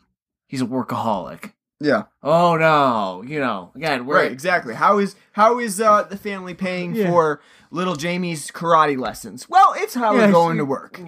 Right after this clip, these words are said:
Speaker 2: That's, that's what. So, in theory, he was at Jamie's karate lessons because he paid for all of them, I guess, right? Um, so yeah, I don't think he's a ter-, I don't think he's a bad dad. But I think the weird thing about Jingle All the Way is that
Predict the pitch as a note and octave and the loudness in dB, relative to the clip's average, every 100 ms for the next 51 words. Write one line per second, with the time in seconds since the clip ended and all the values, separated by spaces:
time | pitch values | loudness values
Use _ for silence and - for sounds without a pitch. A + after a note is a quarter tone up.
0 | E3 G3+ - F3 D#3 D3 - _ - B3+ | -4 -4 -2 0 0 -4 -8 _ 0 2
1 | A#3+ - - C#4+ C#4+ - - A#3 G3+ G#3+ | 2 -2 -6 -4 -4 -6 -4 0 0 0
2 | G3 G#3+ F#3+ D#3+ - E3 E3 D3+ D#3 D3 | 0 0 0 -2 2 2 2 -2 -6 -4
3 | C3+ - C3 A#2+ A#2+ A#2 - C3 B2 D3 | -6 -2 2 2 0 -2 -4 -8 -8 -8
4 | D#3 D#3+ D#3+ D3 A2 A2+ G#2 G2 G2 G2 | -6 -6 -4 -2 -4 -4 -2 -2 -4 -6
5 | G2+ G#2 G#2 G2+ - - B2+ C3+ C#3+ _ | -8 -6 -6 -8 -12 -6 0 0 -2 _
6 | _ _ _ _ - D3 D#3 D3+ D3 C3 | _ _ _ _ 2 4 6 4 0 -8
7 | _ _ _ _ _ _ _ _ _ _ | _ _ _ _ _ _ _ _ _ _
8 | _ - - G#3 G#3+ D3 B2+ A3 G4+ G4+ | _ -18 -6 -2 2 2 2 2 2 0
9 | C#4+ G3 C#3+ - - E3+ E3+ D#3 A#3 D#4 | -2 -2 -2 -8 -6 -4 -2 0 -2 -2
10 | A#3 D3 B2 A#2 F#2+ E2 E2 - - - | -4 -4 -2 -2 -2 -8 -10 -16 -10 0
11 | G3+ G3+ D#4+ - F3 F#3+ F#3 D#3 C#3+ F3 | 0 0 -4 -10 -4 -2 -2 -6 -6 -2
12 | G3+ G#3 G3+ E3+ C#3 C3 C#3 D3 C#3 A#2+ | 0 0 -4 0 2 2 0 2 4 4
13 | A2 A#2+ A2+ G#2+ G#2+ G2 F#2+ | 2 0 0 0 -2 -4 -4